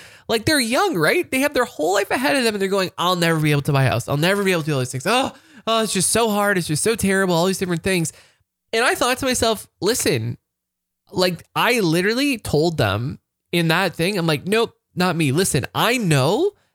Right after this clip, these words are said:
that if that is something that I wanna do, I know that it is possible. It might be more difficult, but we are smart here. We have brains. God has given us wisdom and talents,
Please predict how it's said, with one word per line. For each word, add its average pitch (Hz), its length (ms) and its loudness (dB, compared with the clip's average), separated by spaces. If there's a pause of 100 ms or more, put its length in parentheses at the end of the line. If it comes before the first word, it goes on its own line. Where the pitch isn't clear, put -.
(120)
that 185 120 0
if 165 100 -2
that 220 180 0
is 359 80 -2
something 240 340 -4
that 214 100 0
I 180 100 2
wanna 165 340 0
do, 160 320 0
I 220 220 0
know 208 360 0
that 202 260 -2
it 214 180 -2
is 196 220 0
possible. 185 600 0
It 151 100 0
might 170 220 -2
be 190 80 -4
more 160 180 0
difficult, 214 600 -2 (240)
but 208 100 0
we 254 140 0
are 226 100 2
smart 220 380 0
here. 180 260 0
We 170 100 0
have 151 280 0
brains. 185 440 0
God 180 200 0
has 156 80 -2
given 247 240 -2
us 220 120 -2
wisdom 175 300 0
and 135 100 -2
talents, 165 380 -2